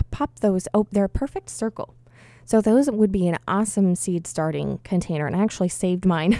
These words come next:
<laughs> to use to start some, saving some of my seeds in. So the important thing to remember when you're starting seeds is you will need some kind of soil. So you can either buy, um, they have special blends of,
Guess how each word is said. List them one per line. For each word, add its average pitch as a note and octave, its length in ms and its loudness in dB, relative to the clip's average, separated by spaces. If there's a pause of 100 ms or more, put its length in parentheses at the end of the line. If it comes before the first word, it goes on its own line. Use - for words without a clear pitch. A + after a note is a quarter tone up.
(100)
<laughs> - 140 -20
to D4+ 80 4
use G#3 240 2
to G#3+ 120 -2
start - 320 -2
some, E3 320 0
saving F#3 320 0
some F3+ 140 2
of E3 180 2
my F#3+ 140 2
seeds D#4+ 360 -2
in. F3+ 200 -4 (640)
So B3 340 -4 (300)
the A3 120 4
important F#4 440 2
thing B3+ 240 0
to - 160 -4
remember F3+ 420 4
when F3 160 4
you're E3+ 140 6
starting F#3 420 4
seeds D#3+ 320 0
is F3 180 4
you G#3 140 8
will G3 300 6
need F#3 280 0
some F3 220 -2
kind E3+ 220 -2
of D#3 100 -4
soil. D#3 340 -2
So - 160 -8
you E3+ 120 0
can F3 220 -2
either E3 200 2
buy, D#3+ 460 0
um, E3 240 -2
they F#3 80 -2
have F#3 180 -4
special F3+ 400 -4
blends E3+ 400 0
of, E3 240 -6